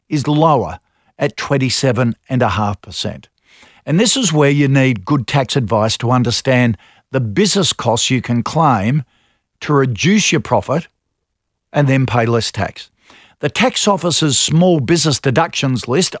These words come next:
on their website is a lengthy one, but even spending a few minutes reviewing it could save you a small fortune at tax time. Some of the less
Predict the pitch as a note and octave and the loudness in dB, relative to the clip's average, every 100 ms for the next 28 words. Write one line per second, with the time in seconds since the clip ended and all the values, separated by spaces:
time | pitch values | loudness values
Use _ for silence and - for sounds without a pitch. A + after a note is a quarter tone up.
0 | - D3 B2+ A#2 G2+ G3 F3 - G#2+ F#2+ | -2 2 2 2 2 0 0 -2 -2 -2
1 | D#3+ - _ _ _ _ D#3+ C#3 C#3+ D3 | -4 -8 _ _ _ _ 0 2 2 2
2 | C#3+ B2+ G#2 E2+ F2 - _ _ _ _ | 0 -2 -2 -4 -8 -12 _ _ _ _
3 | _ D3+ A3+ A#3+ B3+ G3+ - F3 E3+ E3+ | _ 0 0 0 0 0 -2 0 2 2
4 | D#3 D#3+ D3 C#3 - - F#3 G#3+ G#3 E3+ | 0 0 -4 -4 -8 -6 0 2 4 4
5 | F3 E3+ - - B2+ B2 A2+ D#3 A3+ F#3+ | 4 2 -2 0 2 2 2 2 4 4
6 | A2+ G2+ B2+ - _ _ _ _ - - | 4 2 -2 -6 _ _ _ _ -8 -4
7 | - D3 C#3 C#3+ A#2 C#3 C3+ B2+ - - | -2 0 2 0 0 2 2 2 0 0
8 | D#3+ E3 F#3+ G3 G3 C#3+ _ E3 D#3+ E3 | 0 2 4 4 2 -2 _ 0 0 0
9 | - A#2+ G2+ B2 - _ _ _ C3+ - | 0 0 0 -2 -8 _ _ _ -6 -2
10 | C3 A2+ - A2+ G2+ E2+ F#2 _ _ - | -2 -2 -6 -2 -2 -2 -12 _ _ -20
11 | - - - A#3 A#3 A#3+ F3+ D3+ F#3+ F3+ | -20 -6 0 2 2 2 2 4 4 2